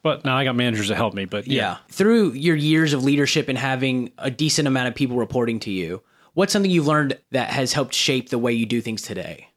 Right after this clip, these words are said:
Speaker 1: Yeah, good question. I mean, uh, for many of those years, I w-, had responsibility and I was leading people.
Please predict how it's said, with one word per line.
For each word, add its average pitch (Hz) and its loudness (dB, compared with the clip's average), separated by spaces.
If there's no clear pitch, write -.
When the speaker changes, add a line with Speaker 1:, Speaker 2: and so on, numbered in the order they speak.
Speaker 1:
Yeah, 143 2
good 135 0
question. 131 2
I 131 0
mean, 127 2
uh, - -6
for 151 2
many 170 6
of 147 4
those 135 2
years, 139 4
I 151 0
w-, 131 0
had 143 0
responsibility 127 2
and 110 0
I 117 0
was 110 0
leading 131 4
people. 107 -2